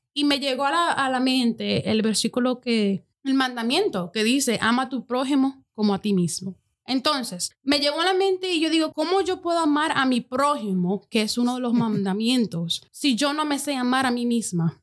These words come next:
Speaker 1: ¿Y por qué me llegó esto a la mente? Es porque la sociedad, nuestras familias nos acostumbraron a que teníamos que hacer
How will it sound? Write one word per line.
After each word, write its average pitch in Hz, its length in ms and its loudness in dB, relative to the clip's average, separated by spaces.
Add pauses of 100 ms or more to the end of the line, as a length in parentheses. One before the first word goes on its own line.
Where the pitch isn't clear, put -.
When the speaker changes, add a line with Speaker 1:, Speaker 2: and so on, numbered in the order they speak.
Speaker 1:
¿Y 262 140 0
por 285 220 0
qué 320 100 -2
me 349 140 2
llegó 339 200 0
esto 339 200 -2
a 330 40 0
la 330 60 2
mente? 285 480 2
Es 262 80 0
porque 320 440 0 (380)
la 294 220 2
sociedad, 277 880 0 (240)
nuestras 254 460 0
familias 240 880 0
nos 247 260 0
acostumbraron 233 880 0
a 226 220 -4
que 214 200 4 (220)
teníamos 294 600 0
que 240 160 -2
hacer 349 800 0